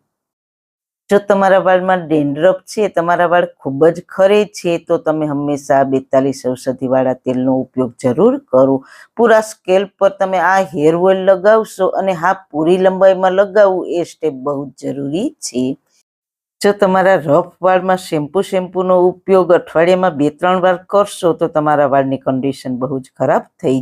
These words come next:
જશે. બે ત્રણ કલાક તમે આ હેર ઓઇલ વાળમાં લગાવીને રાખશો તો બહુ સરસ રિઝલ્ટ તમને મળશે. અને જો કાયમી આ તેલ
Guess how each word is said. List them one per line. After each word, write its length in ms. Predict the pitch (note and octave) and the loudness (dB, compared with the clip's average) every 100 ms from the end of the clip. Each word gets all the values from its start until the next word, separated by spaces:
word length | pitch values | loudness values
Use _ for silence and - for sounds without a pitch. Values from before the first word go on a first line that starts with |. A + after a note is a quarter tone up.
| C3 | -4
જશે. 500 | C3+ C3 - C#3+ C3+ - - - - - | -4 -4 -6 -4 -4 -6 -20 -20 -20 -10
બે 180 | F3+ A#3 | 2 2
ત્રણ 320 | A#3+ A3+ G#3+ | 2 0 0
કલાક 280 | G#3 G3+ G3 | 0 0 0
તમે 240 | G3+ G3 F#3 | -2 -2 0
આ 180 | F#3 G3 | 2 0
હેર 280 | D3 D3 D#3 | -2 0 2
ઓઇલ 220 | E3 F#3+ F#3 | 2 0 2
વાળમાં 440 | F#3 F#3 F#3+ F#3+ | 0 2 0 0
લગાવીને 480 | F#3 F#3 F#3+ F#3+ F#3+ | 2 4 2 2 -2
રાખશો 460 | F#3 G#3 G#3 - F3+ | 0 0 -2 -6 -4
તો 160 | - | -2
બહુ 260 | - D3+ D3+ | -2 -4 -4
સરસ 420 | C#3 C#3+ C3+ C#3 C3+ | -8 -6 -6 -6 -8
રિઝલ્ટ 380 | C3 C3+ C3 - | -8 -4 -6 -2
તમને 360 | C3+ C#3 G#3+ | 0 2 2
મળશે. 640 | F4 B3+ C#3+ C#3 - - C#3+ D3+ _ _ _ _ _ _ _ _ _ - | 2 2 2 0 -6 -12 -12 -12 _ _ _ _ _ _ _ _ _ -2
અને 180 | F3 F#3+ | 2 2
જો 160 | F#3 G3 | 2 0
કાયમી 520 | - D3 D3+ F3 F#3+ | 2 2 2 2 2
આ 140 | F#3 F#3 | 2 0
તેલ 260 | F#3+ F#3 | 0 0